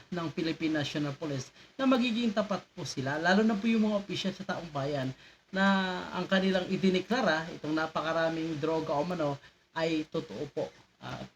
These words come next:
sana talagang mapanindigan po nila na walang, ah, mikos-mikos na nangyari dyan, mga kababayan po natin. Kasi kapag pumalpak sila dito, ito lang ang masasabi ko, talagang mawawala na ang, ah, tiwala ng taong bayan, hindi lang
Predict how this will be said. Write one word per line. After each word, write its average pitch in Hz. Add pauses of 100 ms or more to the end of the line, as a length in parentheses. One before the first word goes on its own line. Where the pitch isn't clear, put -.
(180)
sana 175 (320)
talagang 139 (720)
mapanindigan 156
po 160
nila 165
na 160
walang, 165
ah, 156
mikos-mikos 165
na 156
nangyari 151
dyan, 147
mga 131
kababayan 131
po 135
natin. 131 (400)
Kasi 208
kapag 208
pumalpak 214
sila 170
dito, 156
ito 160
lang 190
ang 160
masasabi 139
ko, 139 (480)
talagang 165
mawawala 160
na 156 (320)
ang, 151
ah, 147
tiwala 156
ng 143
taong 143
bayan, 135 (320)
hindi 185
lang 196